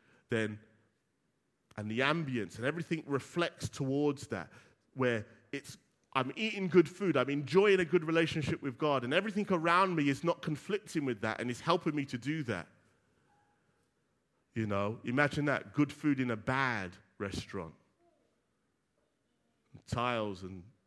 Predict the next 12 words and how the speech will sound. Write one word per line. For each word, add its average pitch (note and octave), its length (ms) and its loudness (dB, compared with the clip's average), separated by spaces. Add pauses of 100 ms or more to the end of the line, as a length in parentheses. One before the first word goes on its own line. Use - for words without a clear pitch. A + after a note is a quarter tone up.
(320)
cockroaches - 840 -8
and F2 140 -14 (300)
all A#2 100 -6
the A2 100 -4
rest A2+ 300 -2
of G2 140 -10
it. - 100 -12 (880)
But D#3+ 120 -8
the D3+ 60 -6
food G#3 260 2
is - 140 4
good. F3 380 0